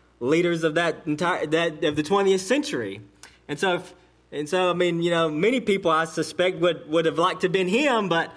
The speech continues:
if he could not be who he was, who would he like to be? And so it gets to Winston Churchill's turn, and he says, "If I could not be who I am,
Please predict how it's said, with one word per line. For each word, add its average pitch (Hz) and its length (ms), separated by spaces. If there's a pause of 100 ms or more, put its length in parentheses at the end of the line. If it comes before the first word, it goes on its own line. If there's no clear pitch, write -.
(140)
if 160 140
he 262 440 (380)
could 185 100
not 233 240
be 233 140
who 214 160
he 302 140
was, 214 260
who 233 80
would 233 100
he 226 60
like 226 220
to 226 80
be? 247 180
And 190 100
so 190 140
it 165 100
gets 196 380 (520)
to 165 100
Winston 196 400
Churchill's 214 520
turn, 190 480 (1160)
and 156 80
he 269 100
says, 165 560 (880)
"If 147 100
I 269 220
could 233 220
not 226 260
be 185 560 (360)
who 185 120
I 160 220
am, 117 440